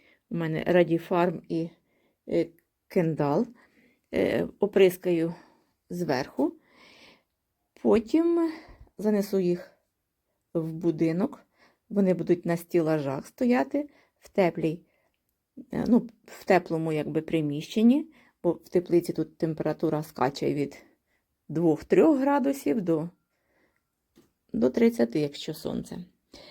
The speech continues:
Е, полию їх,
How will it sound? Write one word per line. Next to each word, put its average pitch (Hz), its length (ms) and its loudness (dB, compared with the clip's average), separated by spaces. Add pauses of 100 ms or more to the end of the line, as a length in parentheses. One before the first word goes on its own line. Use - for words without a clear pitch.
(520)
Е, 190 320 -2 (760)
полию 277 440 6
їх, 190 320 2